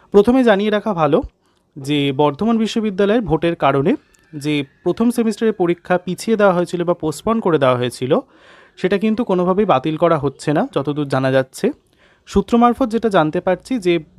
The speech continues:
সমস্ত ভোট পর্বটা মিটে গেলে জুন মাসে যখন স্কুল কলেজের গরমের ছুটিটা শেষ হবে, তারপরেই কিন্তু সেকেন্ড কিংবা থার্ড উইক থেকে তোমাদের প্রথম সেমিস্টারের পরীক্ষা হওয়ার একটা জোরালো সম্ভাবনা রয়েছে।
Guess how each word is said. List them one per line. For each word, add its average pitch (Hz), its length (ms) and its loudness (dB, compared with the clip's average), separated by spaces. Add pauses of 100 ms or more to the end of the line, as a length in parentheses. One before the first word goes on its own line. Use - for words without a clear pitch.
(160)
সমস্ত 175 400 -2
ভোট 156 260 0 (100)
পর্বটা 180 380 0
মিটে 151 260 -2
গেলে 147 220 2 (600)
জুন 202 240 2
মাসে 240 280 2
যখন 202 480 -2 (200)
স্কুল 180 300 0
কলেজের 185 500 2 (180)
গরমের 160 300 2
ছুটিটা 170 320 -6
শেষ - 360 -2
হবে, 131 260 -2 (440)
তারপরেই 170 440 4
কিন্তু 196 300 -4
সেকেন্ড 262 460 -2
কিংবা 196 260 -4
থার্ড 147 340 2
উইক 240 220 -2
থেকে 160 260 -6
তোমাদের 143 320 -4
প্রথম 139 300 -10
সেমিস্টারের 147 380 -4
পরীক্ষা 139 580 -2
হওয়ার 131 200 4
একটা 208 300 0 (360)
জোরালো 160 360 4
সম্ভাবনা 151 580 0
রয়েছে। 120 360 -6